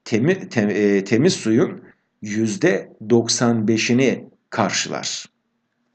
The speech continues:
Available önemli bir kelime arkadaşlar. Tekrar anlamını söylüyorum. Müsait, erişilebilir, elde edilebilir demek. Consequently de sonuç olarak. Altı numaralı cümlede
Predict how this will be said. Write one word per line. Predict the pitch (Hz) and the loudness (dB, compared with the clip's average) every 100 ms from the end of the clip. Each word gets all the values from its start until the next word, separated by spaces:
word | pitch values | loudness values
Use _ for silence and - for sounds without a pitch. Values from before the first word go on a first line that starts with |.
| _ _ _ _ _ _ _ - - - - - _ _ _ - | _ _ _ _ _ _ _ -20 -20 -20 -20 -20 _ _ _ 4
Available | 175 160 127 117 185 196 - - | 10 12 12 10 6 4 -6 -4
önemli | 139 135 117 104 | 2 4 4 2
bir | 95 95 | -2 0
kelime | 98 95 | 0 0
arkadaşlar. | 92 92 95 - 156 156 - | 0 0 -2 0 0 -2 2
Tekrar | 151 113 104 | 2 4 0
anlamını | 98 95 92 | 0 0 -2
söylüyorum. | 92 95 92 107 143 | -4 -2 0 0 0
Müsait, | 117 120 - 104 135 131 - | 0 0 0 0 0 -4 -2
erişilebilir, | 110 98 90 90 92 120 123 - 101 | -2 -2 -2 -2 0 -2 -4 -8 -2
elde | 92 80 82 | -2 -4 -8
edilebilir | 98 82 78 80 101 107 - _ - | -8 -6 -8 -6 -6 -6 -8 _ -6
demek. | 73 - - - - | -6 -6 -16 -20 -10
Consequently | 123 104 107 92 85 82 90 | -4 -2 -2 -2 -6 -8 -6
de | 117 160 - _ | -4 -4 -8 _
sonuç | - - 92 - | -10 -4 -4 -4
olarak. | 73 67 - - _ _ - - - - - _ | -8 -8 -14 -20 _ _ -20 -20 -20 -20 -20 _
Altı | 135 180 185 240 | 8 10 8 4
numaralı | 185 135 120 117 | 6 8 6 4
cümlede | 120 143 110 175 | 2 2 2 0